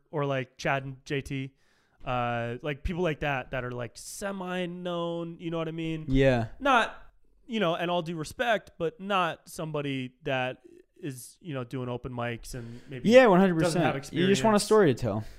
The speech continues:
Speaker 2: Or,
Speaker 1: Yeah,
Speaker 2: or
Speaker 1: yeah,
Speaker 2: where you're
Speaker 1: yeah,
Speaker 2: at.
Speaker 1: yeah.
Speaker 2: Yeah.
Speaker 1: Somebody, I, I have to know them first. At
Speaker 2: Yeah,
Speaker 1: the
Speaker 2: one hundred percent.
Speaker 1: bare, bare minimum.
Speaker 2: Yeah, I think the best podcast, the ones that I, the one that I was looking forward to most, and you should honestly have him as, as a guest,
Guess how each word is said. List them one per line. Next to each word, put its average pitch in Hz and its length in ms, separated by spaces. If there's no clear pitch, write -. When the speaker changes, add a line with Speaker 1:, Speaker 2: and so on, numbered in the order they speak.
Speaker 2:
Or, 143 80
Speaker 1:
Yeah, 139 240
Speaker 2:
or - 40
Speaker 1:
yeah, 139 60
Speaker 2:
where 143 100
you're 143 100
Speaker 1:
yeah, 143 100
Speaker 2:
at. 135 140
Speaker 1:
yeah. 139 120
Speaker 2:
Yeah. 147 140
Speaker 1:
Somebody, 131 260
I, 180 300
I 170 40
have 170 300
to 165 60
know 147 200
them 127 180
first. - 360
At 139 140
Speaker 2:
Yeah, 139 220
Speaker 1:
the 131 60
Speaker 2:
one 127 60
hundred 123 220
percent. 127 420
Speaker 1:
bare, 135 120
bare 120 60
minimum. 123 220
Speaker 2:
Yeah, 147 220
I 143 60
think 175 240
the 156 60
best 139 300
podcast, 131 540
the 131 60
ones 147 280
that 131 140
I, 90 100
the 127 140
one 139 200
that 135 100
I 120 100
was 131 180
looking 127 260
forward 123 260
to 120 100
most, 120 400
and 117 120
you 135 100
should 131 180
honestly 117 300
have 123 180
him 120 60
as, 110 140
as 113 260
a 113 60
guest, 117 340